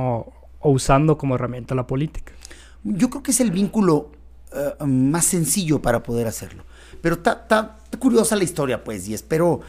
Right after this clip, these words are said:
Speaker 2: hacerla muy rápida en una síntesis. Fíjate que a mí me tocó vivir la política muy cercana desde muy chiquillo. Yo de chiquillo me tocó vivir la campaña,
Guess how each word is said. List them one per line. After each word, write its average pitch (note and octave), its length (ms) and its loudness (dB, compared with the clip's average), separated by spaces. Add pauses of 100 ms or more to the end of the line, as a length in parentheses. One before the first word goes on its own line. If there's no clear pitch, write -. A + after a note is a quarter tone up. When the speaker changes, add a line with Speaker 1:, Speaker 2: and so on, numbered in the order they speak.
(100)
Speaker 2:
hacerla E3 360 -2
muy E3+ 140 0
rápida B2 440 -2
en A2+ 100 -4
una B2 160 0
síntesis. - 560 -10 (480)
Fíjate A#3 300 0
que F3 80 0
a - 20 2
mí F3 100 0
me G#3 120 -2
tocó - 260 -6
vivir E3+ 240 -6
la F3 100 -4
política C#3+ 400 -6
muy C#3 120 -2
cercana D3 420 -4
desde B2+ 220 -4
muy B2 140 -2
chiquillo. D3 340 -12 (840)
Yo D3 120 2
de D#3 120 -4
chiquillo D#3+ 640 2 (220)
me C3+ 240 0
tocó C#3 300 -2
vivir D3+ 360 0
la C#3+ 100 -2
campaña, C3 800 0